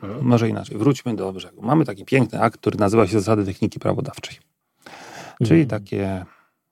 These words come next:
Speaker 2: dziesięć,
Speaker 3: Przepisy.
Speaker 2: dziesięć przykazań o tym, jak powinno wyglądać prawo. I nie zgadzam się z twierdzeniem, że mamy w Polsce jakieś, e, prawo bardzo złe czy, czy
Speaker 3: Mhm.
Speaker 2: inne.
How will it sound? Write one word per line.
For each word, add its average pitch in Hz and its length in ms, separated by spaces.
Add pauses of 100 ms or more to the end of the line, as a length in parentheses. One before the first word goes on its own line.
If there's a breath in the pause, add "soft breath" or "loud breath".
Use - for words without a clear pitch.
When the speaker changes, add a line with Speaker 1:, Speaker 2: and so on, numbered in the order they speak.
(120)
Speaker 2:
dziesięć, 120 340
Speaker 3:
Przepisy. 113 240
Speaker 2:
dziesięć 139 360
przykazań 123 520
o 113 60
tym, 107 140
jak 117 140
powinno 110 320
wyglądać 101 380
prawo. 90 340 (800 loud breath)
I 117 600 (420)
nie 123 220
zgadzam 151 320
się 131 100
z 131 40
twierdzeniem, 120 420
że 104 100
mamy 113 220
w - 80
Polsce 110 400
jakieś, - 560
e, 98 300
prawo 104 360
bardzo 101 320
złe 104 280
czy, - 140 (240)
czy 120 60
Speaker 3:
Mhm. 110 180
Speaker 2:
inne. 107 180